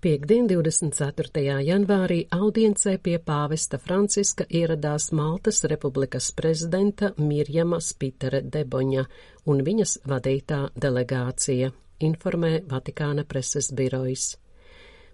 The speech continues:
Prezidente tikās arī ar Vatikāna sekretāru attiecībām ar valstīm un starptautiskajām organizācijām,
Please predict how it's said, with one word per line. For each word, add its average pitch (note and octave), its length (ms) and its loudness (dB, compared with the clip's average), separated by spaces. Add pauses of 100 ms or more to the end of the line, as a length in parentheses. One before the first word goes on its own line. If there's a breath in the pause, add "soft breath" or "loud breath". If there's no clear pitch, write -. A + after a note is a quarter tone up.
Prezidente G3+ 640 2
tikās F3 440 0
arī E3 200 2
ar C#3+ 160 0
Vatikāna D#3 480 -2
sekretāru D#3 720 -2
attiecībām C3+ 960 0
ar B2+ 80 -6
valstīm D3 560 0
un B2+ 80 0
starptautiskajām B2+ 1120 -4
organizācijām, D3+ 1120 0